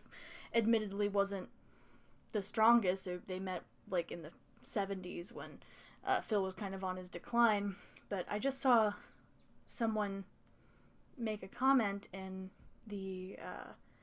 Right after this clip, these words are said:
in one of the Facebook groups I'm in, where, uh, the night that Patti opened for him in seventy-three, Phil came out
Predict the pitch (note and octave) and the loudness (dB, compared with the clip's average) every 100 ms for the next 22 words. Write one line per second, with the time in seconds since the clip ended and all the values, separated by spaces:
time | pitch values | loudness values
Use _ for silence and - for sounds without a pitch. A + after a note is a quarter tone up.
0 | - - - G#3+ G#3 A#3+ A3+ F3+ - - | -20 -20 -10 -4 4 6 6 0 -6 -20
1 | - F#3+ F#3 - F3 - E3+ - F3 F3+ | -6 -4 -4 -6 -6 -6 -8 -6 -8 -6
2 | F3+ F3+ - - - - - - G#3+ G#3 | -8 -10 -14 -20 -20 -20 -20 -2 4 6
3 | G3 F#3+ - - G3+ F#3+ F3+ G3 G#3 A3 | 6 2 -4 -2 2 4 2 0 2 2
4 | A3 - - - - - - G3 - - | 0 -6 -20 -20 -20 -10 -4 -4 -4 0
5 | A3+ G#3+ G3+ - - C4+ D#4+ E4+ B3+ - | 2 4 2 -4 2 2 4 4 2 0
6 | G#3 F#3+ G3 F#3+ F#3+ F#3+ F#3+ - - - | -4 -4 -4 -4 -4 -8 -10 -16 -20 -20
7 | - _ - G#3 G3+ G3 G3 G3 G3 G3+ | -20 _ -8 -4 -4 -4 -4 -4 -6 -6
8 | - - G#3 A3+ G#3 G#3 - G3 G#3 G#3+ | -6 -2 -2 -2 -4 -6 -8 -4 -2 0
9 | B3 C#4 - - - - - - - A#3 | -2 -4 -12 -20 -20 -20 -20 -6 2 4
10 | A#3+ B3+ A#3+ G#3+ G#3+ G#3 | 4 4 4 6 6 4